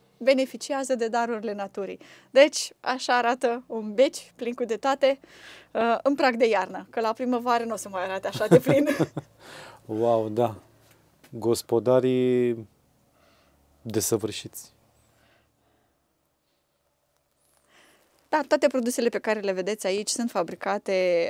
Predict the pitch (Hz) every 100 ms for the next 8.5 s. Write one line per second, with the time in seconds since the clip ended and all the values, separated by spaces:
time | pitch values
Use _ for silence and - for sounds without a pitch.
0 | - 240 196 208 277 - - _ 120 226
1 | 220 220 220 220 202 - 180 175 240 330
2 | 240 277 - 302 277 330 285 247 240 -
3 | 214 240 247 220 202 196 202 214 202 180
4 | 180 175 - 381 339 370 339 311 - -
5 | - _ 320 311 277 262 247 285 262 262
6 | 240 233 226 254 220 208 - 311 285 262
7 | 240 233 240 214 202 - 214 185 185 190
8 | 185 185 185 185